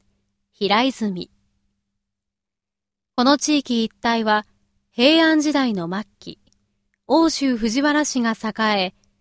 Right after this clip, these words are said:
え、現在も寺院や遺跡群を見ることができます。二千十一年六月二十六日、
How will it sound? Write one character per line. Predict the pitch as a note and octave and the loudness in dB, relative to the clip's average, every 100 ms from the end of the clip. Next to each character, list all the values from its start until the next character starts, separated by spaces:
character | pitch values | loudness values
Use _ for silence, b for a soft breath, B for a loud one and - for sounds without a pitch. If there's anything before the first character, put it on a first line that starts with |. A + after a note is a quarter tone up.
| _ _ _ _ | _ _ _ _
え、 | G#3 C4 | 2 2
現 | B3 | 2
在 | A3+ G#3 | -2 -4
も | F3 F3+ _ _ _ | -4 -6 _ _ _
寺 | - A#3 D4+ | -8 -2 2
院 | D#4 | 2
や | B3+ F#3+ | 2 0
遺 | |
跡 | F#3+ D4 - D#4 | -2 -4 -2 0
群 | D4 C4 G#3+ | 2 2 2
を | |
見 | G3+ | 2
る | A#3+ A#3 | 0 0
こ | G#3 | -4
と | G#3+ | -4
が | G3+ | -4
で | F3+ | -6
き | - F3 | -8 -10
ま | E3+ | -10
す。 | - _ _ _ _ _ _ _ _ _ _ _ _ _ _ _ _ _ _ _ _ _ _ _ _ _ _ - | -14 _ _ _ _ _ _ _ _ _ _ _ _ _ _ _ _ _ _ _ _ _ _ _ _ _ _ -4
二 | G3 - | -4 -2
千 | D#4 D#4+ C4 | -2 0 -2
十 | G3 A#3 B3+ | -2 -2 -2
一 | B3 B3+ | -2 -4
年 | G#3+ F3+ - _ _ _ _ _ | -4 -4 -10 _ _ _ _ _
六 | F3+ F#3 C4+ | -6 -2 0
月 | C#4 - C4 | 0 -2 0
二 | C4 | 0
十 | A#3 G#3 | 0 -4
六 | E3+ D#3+ F#3+ | -6 -8 -12
日、 | F3+ D#3+ - - | -12 -12 -16 -18